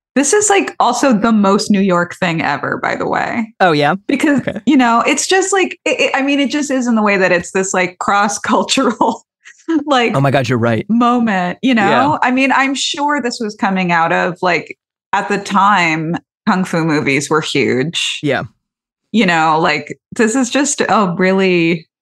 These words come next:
Speaker 2: Yeah.
Speaker 1: yeah, it's just the most New York image in my <laughs> mind.
Speaker 2: Yeah, totally. Um,
Speaker 1: Also, very Warriors energy.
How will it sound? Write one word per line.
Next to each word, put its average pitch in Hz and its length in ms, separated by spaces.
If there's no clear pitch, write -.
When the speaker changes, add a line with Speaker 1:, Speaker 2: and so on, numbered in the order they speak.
Speaker 2:
Yeah. 135 180
Speaker 1:
yeah, 208 160
it's 185 160
just 226 180
the 220 80
most 202 300
New 190 120
York 180 420
image 175 380
in 170 80
my 151 140
<laughs> - 20
mind. 196 560
Speaker 2:
Yeah, 170 200
totally. 156 440
Um, 156 360
Speaker 1:
Also, 240 360
very 202 480
Warriors 165 600
energy. 135 600